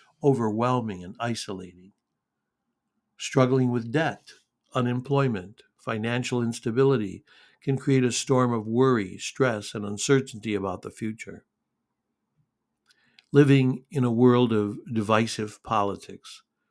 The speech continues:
social injustice, cultural clashes can create a storm of anger, confusion, and disillusionment.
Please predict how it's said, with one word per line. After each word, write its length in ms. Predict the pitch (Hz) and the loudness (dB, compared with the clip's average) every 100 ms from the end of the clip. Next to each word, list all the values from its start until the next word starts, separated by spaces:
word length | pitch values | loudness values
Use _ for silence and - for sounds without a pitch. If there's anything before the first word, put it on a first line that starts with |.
| _ _ _ | _ _ _
social 480 | - 139 135 135 123 | 2 6 6 4 -2
injustice, 800 | 104 110 104 101 - - - - _ _ _ _ _ - | -2 -2 -4 -4 -14 -20 -20 -20 _ _ _ _ _ -4
cultural 460 | 139 135 135 127 | 2 2 2 0
clashes 640 | 127 - 117 107 - 101 - | 0 -2 -2 -4 -8 -12 -10
can 200 | - 113 | -8 -8
create 300 | - 123 113 | -2 0 0
a 80 | 117 | -2
storm 360 | - 120 113 | -4 -2 -2
of 140 | 107 104 | -4 -4
anger, 480 | 113 117 98 - - _ _ _ _ _ | -6 -6 -8 -12 -16 _ _ _ _ _
confusion, 720 | 120 104 131 123 104 101 95 | -6 0 4 4 2 -6 -8
and 200 | 101 104 | -8 -6
disillusionment. 880 | 107 - 107 110 101 95 87 92 | -6 -2 -2 -2 -2 -10 -12 -20